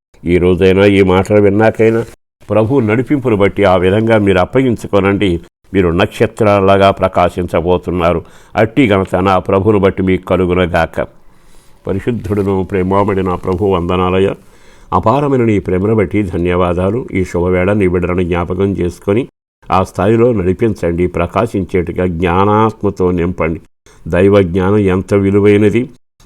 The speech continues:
చేసిన మేలు కొరకు వందనాలు. కుటుంబ క్షేమం, బిడ్డల ఆరోగ్యం, ఐక్యత, రక్షణ భాగ్యం, చేస్తున్న పనిలో తోడుగా ఉంటాం. వృద్ధుల ఆరోగ్యం కొరకు,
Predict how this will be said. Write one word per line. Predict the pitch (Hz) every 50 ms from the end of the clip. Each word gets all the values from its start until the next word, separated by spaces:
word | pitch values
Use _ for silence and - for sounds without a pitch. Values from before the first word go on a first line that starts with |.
| - - -
చేసిన | 101 104 98 - 101 95
మేలు | 95 87 92 101 113 120
కొరకు | 117 - 110 101 98 - 98
వందనాలు. | 87 87 87 85 85 87 90 85 80 80
కుటుంబ | 82 - - 82 - 95 95 87
క్షేమం, | 85 - - 90 90 98 101 107 113 117 - - -
బిడ్డల | 98 95 85 90 90
ఆరోగ్యం, | 85 85 87 90 92 98 95 90 82 104 113 123 - - - - - - - - -
ఐక్యత, | 85 98 92 - - 107 90 - -
రక్షణ | 107 110 117 104 90 85 - - 101 95 98
భాగ్యం, | 92 95 95 95 87 90 107 110 107 - -
చేస్తున్న | 87 82 - - 92 90 90
పనిలో | 85 87 90 87 85 90 90
తోడుగా | 85 - 101 92 95 101 98 101 101
ఉంటాం. | 101 95 98 90 - 104 113 110
వృద్ధుల | 95 90 90 80 85 92 92
ఆరోగ్యం | 87 82 82 90 95 95 95 85 98 101 95
కొరకు, | - 101 101 98 - 113 -